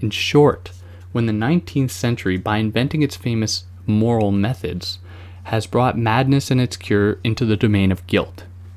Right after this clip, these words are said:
as though he's saying, you know, there's something fundamentally wrong in relation to,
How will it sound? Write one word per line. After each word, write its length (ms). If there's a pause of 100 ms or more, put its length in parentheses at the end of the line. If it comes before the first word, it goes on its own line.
(220)
as 140
though 320 (880)
he's 140
saying, 260 (280)
you 80
know, 80
there's 160
something 280
fundamentally 680
wrong 680 (600)
in 120
relation 480
to, 420